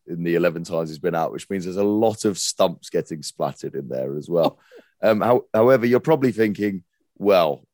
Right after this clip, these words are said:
Speaker 1: obviously, you know, with a batting average of nought point four five and a strike rate of eight, God, he must be a good bowler." He's taken nineteen wickets at forty-nine.
Speaker 2: Ooh.
Speaker 1: So he's got some work to do. Um,
Speaker 2: <laughs>
Speaker 1: but, you know, it's not easy being behind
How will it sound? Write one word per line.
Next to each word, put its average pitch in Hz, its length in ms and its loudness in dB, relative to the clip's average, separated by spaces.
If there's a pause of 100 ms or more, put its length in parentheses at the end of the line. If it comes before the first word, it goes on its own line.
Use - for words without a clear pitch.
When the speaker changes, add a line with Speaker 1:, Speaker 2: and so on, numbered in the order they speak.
Speaker 1:
obviously, 82 800 -6
you 85 140 -6
know, 73 180 0
with 82 240 0
a 87 60 0
batting 90 400 -4
average 85 240 -2
of 80 100 -10
nought 90 240 -2
point - 240 -2
four 87 220 -2
five 87 320 0
and 82 80 -2
a - 20 -4
strike 87 420 0
rate 90 200 0
of 85 200 -6
eight, 90 380 -2 (500)
God, 110 200 4
he 98 40 4
must 90 240 -2
be 92 100 0
a 85 60 2
good 80 220 -4
bowler." 85 360 0 (280)
He's 101 140 -10
taken 117 300 -2
nineteen 123 460 0
wickets 110 360 -2
at - 100 -16
forty-nine. 90 720 0
Speaker 2:
Ooh. - 160 8
Speaker 1:
So 127 500 6
he's 143 200 -2
got 180 200 2
some 170 140 -4
work 131 280 2
to 104 120 -10
do. 104 240 -2 (400)
Um, 113 340 0 (220)
Speaker 2:
<laughs> - 200 -20
Speaker 1:
but, 151 280 2 (300)
you 127 160 0
know, 98 280 2
it's 107 220 -4
not 127 200 2
easy 107 280 0
being 95 260 2
behind 92 600 -4